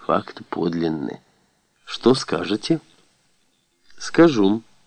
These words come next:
Только запишите это как моё чистосердечное признание.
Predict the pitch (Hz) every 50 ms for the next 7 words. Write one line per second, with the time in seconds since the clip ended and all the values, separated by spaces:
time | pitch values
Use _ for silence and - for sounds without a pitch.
0 | _ - - - - - - - - - - - 131 135 135 127 143 127 127 127
1 | - 139 135 - 156 147 - 147 139 104 - 135 127 135 123 131 123 - 127 123
2 | 127 127 127 123 120 - - 123 117 - - 117 113 - 120 113 104 95 98 92
3 | 82 - - 98 98 95 95 107 120 113 104 92 80 - - - - -